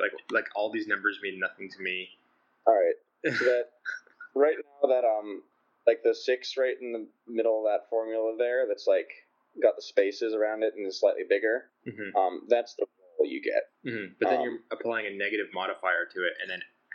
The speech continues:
Speaker 1: adding
Speaker 2: Yeah.
Speaker 1: to it.
Speaker 2: What it's doing is you take, it's negative D percent plus, um, your willpower plus ten per, like, psi rating under you are. The plus ten is for your psi focus that you have on you,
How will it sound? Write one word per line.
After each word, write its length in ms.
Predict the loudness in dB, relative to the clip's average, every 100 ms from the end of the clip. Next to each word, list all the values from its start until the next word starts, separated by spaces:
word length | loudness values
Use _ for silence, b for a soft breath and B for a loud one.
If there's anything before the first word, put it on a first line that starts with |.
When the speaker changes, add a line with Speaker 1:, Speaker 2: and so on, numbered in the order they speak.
| -4
Speaker 1:
adding 300 | -4 -6 -2 0
Speaker 2:
Yeah. 180 | 0 -2
Speaker 1:
to 200 | -6 -8
it. 60 | -10 _ _ _ _
Speaker 2:
What 260 | 2 2 -2 _ 0
it's 140 | 0 2
doing 240 | 0 0
is 180 | -4 -6
you 100 | 0
take, 280 | 2 2 -2 -20 _ _ _
it's 200 | 0 0 -2
negative 760 | -2 0 0 0 0 -2 -6 _ _ -8
D 160 | -6
percent 520 | -2 0 2 2 0 -8 -16 _ _ _ _ _
plus, 400 | 4 4 4 -2 0
um, 440 | 2 0 -2 -6 -10 _ _ _ _
your 180 | 0 4
willpower 840 | 4 2 2 2 4 2 0 -2 _ _ _ 4
plus 280 | 4 4 -2
ten 380 | 0 2 0 0
per, 260 | 4 4 4
like, 180 | 2 2
psi 180 | 4 4
rating 320 | 4 0 -2
under 240 | -2 0 0
you 220 | 0 2
are. 360 | 2 2 0 -4 _ _ _ _
The 160 | 2 2 4
plus 200 | 2 2 2
ten 200 | 0 2
is 140 | -2
for 120 | 0
your 120 | 2 2
psi 240 | 2 2 4
focus 360 | 2 2 -2 -2
that 120 | -4
you 120 | -2 0
have 140 | 0 0
on 200 | -2 -2
you, 240 | -4 -6